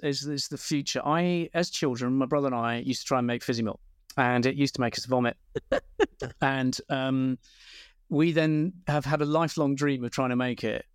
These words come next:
And actually what we do with it now is we just have a bit of fun. We design wacky T-shirts. My kids design some as well. We have a little website called fizzy milk dot com, and we just put T-shirts up there. And it's just a bit of fun, really. And we just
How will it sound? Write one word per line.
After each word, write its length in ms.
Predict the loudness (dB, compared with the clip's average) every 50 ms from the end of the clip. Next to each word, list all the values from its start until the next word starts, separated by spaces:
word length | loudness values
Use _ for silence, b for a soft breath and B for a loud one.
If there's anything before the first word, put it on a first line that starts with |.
| -6
And 340 | -4 -2 -2 0 0 -2 -2 -4 _ _ -8 -6
actually 400 | -6 -6 -6 -2 -2 0 0 0
what 180 | 0 -2 0
we 80 | 2 0
do 80 | 2
with 120 | 2 0 0
it 100 | 0 0
now 320 | 0 0 0 0 2 2
is 180 | 0 0 0 0
we 140 | 0 0 2
just 240 | 0 -2 -2 -2
have 140 | -4 -4 -4
a 40 | 0
bit 140 | 0 0 0
of 60 | 0 -4
fun. 380 | -2 0 0 2 2 0 -2 -4 b b b b b 2
We 100 | 2 2
design 380 | 2 2 2 4 4 4 4
wacky 280 | 4 2 2 2 0 -4
T-shirts. 680 | 0 0 0 0 2 2 2 2 2 2 0 -2 -4 -2
My 100 | -2 -2
kids 280 | 0 0 0 0 0 -4
design 380 | -6 -2 0 2 4 4 2
some 200 | 2 0 -2 -2 -2
as 120 | 0 2
well. 160 | 4 4 4 4
We 60 | 4
have 80 | 4
a 20 | 4
little 160 | 2 4 4
website 440 | 2 0 0 -2 -2 -2 -2 -2 -2
called 140 | -6 -6 -2
fizzy 200 | -2 -2 0 2
milk 180 | 0 0 0 -2
dot 120 | -8 -4
com, 180 | -2 0 0 2
and 180 | 2 2 2
we 60 | 2 2
just 220 | 2 0 -4 -4 -12 -16 _ -4
put 140 | -4 -4 -2
T-shirts 520 | -2 -2 -2 -2 0 -2 -2 -2 -2 -4
up 120 | -4 -4 -2 -2
there. 240 | 0 0 0 -2 -4 B B B B B B B B B B B -2
And 140 | 0 0 0
it's 200 | 0 -2 -4 0
just 260 | 0 0 0 0 -4
a 40 | -2
bit 120 | 0 0
of 80 | 0 0
fun, 240 | 0 0 2 2 2
really. 300 | 2 2 2 2 2 2
And 140 | 2 2 2
we 120 | 2 0
just 540 | 0 0 -2 -2 -2 -4 -8 -10 -12 -16